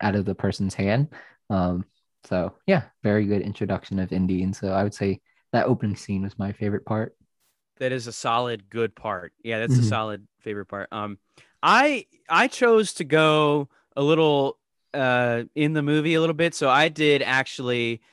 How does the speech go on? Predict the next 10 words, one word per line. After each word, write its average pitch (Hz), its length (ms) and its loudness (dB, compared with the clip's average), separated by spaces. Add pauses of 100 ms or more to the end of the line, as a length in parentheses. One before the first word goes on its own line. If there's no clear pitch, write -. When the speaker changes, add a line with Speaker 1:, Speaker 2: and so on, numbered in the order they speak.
(240)
Speaker 2:
um, 104 580 -6 (440)
chasing 147 500 -4
the 123 140 -4
Ark 117 360 -2 (160)
during 131 240 -2
that 123 180 -2
sequence. 175 600 -8 (600)
Speaker 1:
Mm-hmm. 131 80 2
Speaker 2:
The, 127 800 2
um, 110 680 -6